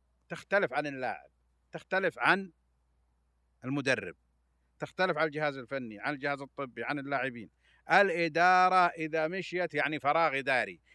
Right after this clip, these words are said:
يعني مشاكل. أنا، أ-، تبقى الإدارة ويتم إرسال النصائح لها و،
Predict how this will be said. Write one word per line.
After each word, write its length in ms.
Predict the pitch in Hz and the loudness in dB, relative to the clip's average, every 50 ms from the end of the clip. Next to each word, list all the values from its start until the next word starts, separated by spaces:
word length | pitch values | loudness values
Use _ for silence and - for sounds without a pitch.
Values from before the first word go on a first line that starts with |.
| _ - | _ 2
يعني 240 | 123 143 156 180 175 | 4 4 4 4 4
مشاكل. 500 | 170 165 147 - 143 120 98 - _ - - _ _ _ _ _ _ _ _ _ _ _ _ _ _ _ _ _ _ - | 2 2 2 2 0 -2 -2 -4 _ -14 -20 _ _ _ _ _ _ _ _ _ _ _ _ _ _ _ _ _ _ -6
أنا، 640 | 160 190 190 196 196 196 196 185 180 175 170 - - _ _ | 0 2 2 2 2 2 0 -2 -2 -2 -4 -6 -8 _ _
أ-، 240 | - 151 165 151 - - - - _ _ _ _ _ | -6 -4 -4 -4 -4 -8 -18 -20 _ _ _ _ _
تبقى 340 | - 190 214 196 - - 185 | 0 0 0 0 -2 -2 -2
الإدارة 600 | 185 165 180 175 160 170 160 147 131 113 104 85 - _ _ _ _ _ _ _ _ _ _ _ _ _ _ - | -2 -2 -4 -4 -2 -2 0 0 -2 -4 -6 -10 -14 _ _ _ _ _ _ _ _ _ _ _ _ _ _ -12
ويتم 1040 | 107 131 170 190 196 196 196 190 185 190 190 190 180 - - 196 208 208 202 202 190 | -4 0 2 4 4 4 4 2 0 -2 -2 -2 -4 -2 -2 -4 -4 -4 -4 -6 -8
إرسال 480 | 156 160 170 160 160 - 190 208 202 | -6 -4 -6 -6 -2 0 0 2 2
النصائح 640 | 190 185 185 175 170 - 190 185 185 185 180 160 160 | 0 -2 -4 -6 -6 -4 -2 -2 -2 -2 -2 -4 -2
لها 400 | 175 170 151 139 135 127 123 120 | -2 -2 -2 -2 -4 -6 -6 -6
و، 260 | 123 123 135 147 165 | -10 -8 -6 -2 0